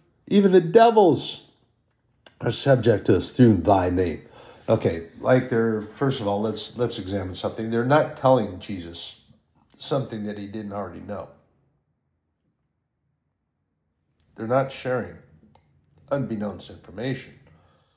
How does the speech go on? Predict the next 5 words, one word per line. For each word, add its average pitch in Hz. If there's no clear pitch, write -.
So 135
what 120
are 147
they 139
doing? 135